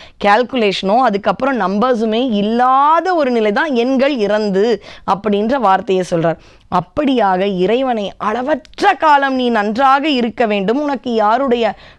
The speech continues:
கண்ணும் பட்டுவிடக்கூடாது" என பாடின பாடல்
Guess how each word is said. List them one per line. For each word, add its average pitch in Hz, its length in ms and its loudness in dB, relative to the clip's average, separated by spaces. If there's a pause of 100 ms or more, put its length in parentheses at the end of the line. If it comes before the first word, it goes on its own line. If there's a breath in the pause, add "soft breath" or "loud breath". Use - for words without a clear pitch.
கண்ணும் 226 640 -2
பட்டுவிடக்கூடாது" 220 1160 0
என 262 200 -2
பாடின 233 540 0
பாடல் 190 460 0